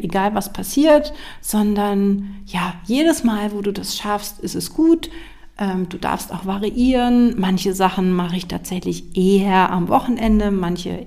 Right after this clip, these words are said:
eher am, äh, in den, an den Wochentagen. Wichtig ist einfach, dass du da, ähm, auf diese Grundgeschichten achtest, ähm, von einer Gewohnheit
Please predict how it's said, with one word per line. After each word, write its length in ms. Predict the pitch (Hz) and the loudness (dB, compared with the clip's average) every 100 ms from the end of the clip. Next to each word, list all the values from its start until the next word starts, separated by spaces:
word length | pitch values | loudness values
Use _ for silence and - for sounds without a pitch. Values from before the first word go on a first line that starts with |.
| - | 0
eher 540 | 170 175 170 175 - | 2 4 2 0 -2
am, 400 | 170 175 170 165 | -4 -2 0 0
äh, 280 | 170 170 - | -2 -2 0
in 140 | 202 | 0
den, 180 | 285 240 | 0 -2
an 140 | 226 240 | 0 0
den 160 | 226 | 2
Wochentagen. 800 | 220 220 202 202 190 190 185 180 - - - - | 0 -2 -4 -2 -2 -2 -2 -4 -8 -16 -16 -4
Wichtig 360 | 202 196 202 190 | 0 0 -2 -6
ist 160 | 190 - | -6 -6
einfach, 400 | 175 175 175 170 | -6 -6 -10 -10
dass 240 | 190 - | -12 -10
du 100 | 196 | -10
da, 460 | - 160 160 165 - - - - | -6 -4 -2 -6 -10 -16 -16 -4
ähm, 320 | 190 180 180 | 0 0 -2
auf 140 | 170 185 | -6 -6
diese 260 | 180 175 | -8 -8
Grundgeschichten 1300 | - 233 277 302 - - 233 220 214 208 - 202 196 | -2 2 4 4 0 -6 -6 -4 -4 -4 -4 -4 -2
achtest, 720 | 175 - 190 180 180 - - - - - - | -4 -6 -6 -6 -6 -12 -16 -18 -20 -16 -6
ähm, 360 | 180 175 175 | -4 -4 -6
von 160 | - 190 | -8 -4
einer 240 | 180 175 | -2 -2
Gewohnheit 800 | 170 175 175 175 175 165 170 - | -2 -4 -2 -2 -4 -4 -6 -10